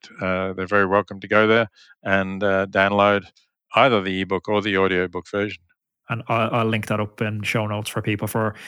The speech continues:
Speaker 2: your convenience, so you don't have to stop cycling and cause a massive crash right now. But, uh, Peter, to run with that thought experiment of the drowning child, I think most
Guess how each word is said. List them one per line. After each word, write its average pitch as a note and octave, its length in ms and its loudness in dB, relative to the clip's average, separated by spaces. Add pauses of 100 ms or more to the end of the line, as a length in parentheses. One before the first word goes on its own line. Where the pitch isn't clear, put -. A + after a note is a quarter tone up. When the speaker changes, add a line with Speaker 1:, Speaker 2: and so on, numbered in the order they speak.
(140)
Speaker 2:
your A2+ 120 -2
convenience, A2 560 0
so - 80 0
you G#2+ 120 2
don't G#2+ 160 0
have A2 160 0
to A2 280 0
stop A#2+ 300 -4
cycling A2 460 -2
and G#2+ 420 -4
cause A2+ 240 -6
a A2 60 -6
massive A2 420 -4
crash A2 380 -2
right A#2 180 0
now. A2+ 240 2 (540)
But, B2+ 200 4 (240)
uh, C#3+ 140 2
Peter, E3+ 220 4
to D#3+ 120 0
run G3 280 4
with F#3+ 100 2
that D#3+ 160 0
thought C#3+ 220 4
experiment A2+ 640 0
of A2+ 320 2
the B2 80 2
drowning A2 380 0
child, A2 380 0
I A2+ 60 -4
think B2+ 260 -2
most C3 760 -2